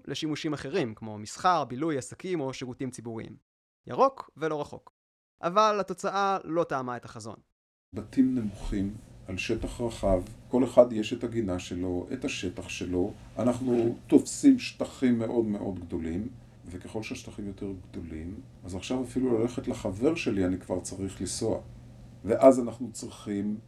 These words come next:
Speaker 2: לדאוג לכך שאנשים יגיעו לעבודה. אז אנחנו צריכים ליצור מערכת תחבורה, אבל אתה לא יכול תחנת אוטובוס לכל בית. אז מה שקורה במקומות שהם,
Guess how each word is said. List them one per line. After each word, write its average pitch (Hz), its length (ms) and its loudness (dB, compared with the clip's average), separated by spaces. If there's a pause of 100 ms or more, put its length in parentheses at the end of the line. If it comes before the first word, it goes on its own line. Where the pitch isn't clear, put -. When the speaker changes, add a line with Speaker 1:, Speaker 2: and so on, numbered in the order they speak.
(180)
Speaker 2:
לדאוג 107 480 -2
לכך 110 280 -2
שאנשים 101 640 0
יגיעו 95 320 2
לעבודה. 113 540 8 (420)
אז 120 140 0
אנחנו 104 260 -6
צריכים 101 260 -8
ליצור 95 260 -6
מערכת 101 320 -6
תחבורה, 127 520 4 (200)
אבל 90 280 -6
אתה - 160 -8
לא - 100 -6
יכול 160 360 4 (120)
תחנת 107 420 -4
אוטובוס 101 380 -6
לכל 101 320 -6
בית. 117 400 2 (280)
אז 85 120 -10
מה 90 140 -4
שקורה 92 440 -6 (260)
במקומות 123 600 2
שהם, 98 500 -6